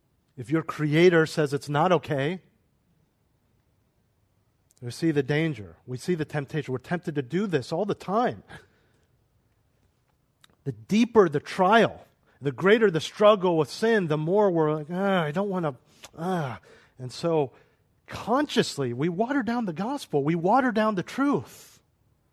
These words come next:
That's okay if you do that. "No, you know, you're mad. It's fine." It's not fine. You're gonna do great damage.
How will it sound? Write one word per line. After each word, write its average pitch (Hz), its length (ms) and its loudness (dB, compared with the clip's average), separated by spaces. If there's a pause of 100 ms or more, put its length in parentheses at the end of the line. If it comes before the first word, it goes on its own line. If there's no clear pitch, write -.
(1300)
That's - 180 -10
okay 170 280 0
if 139 120 0
you 123 80 -6
do 107 180 -8
that. 90 200 -20 (400)
"No, 190 300 2
you 175 200 0
know, 165 120 -2
you're 170 220 -2
mad. 151 640 -2
It's - 360 -14
fine." 107 480 -10 (840)
It's - 140 -20
not 220 200 -10
fine. 90 200 -18 (1500)
You're 139 100 -12
gonna 170 220 -4
do 160 180 -4
great 180 320 -4
damage. - 540 -18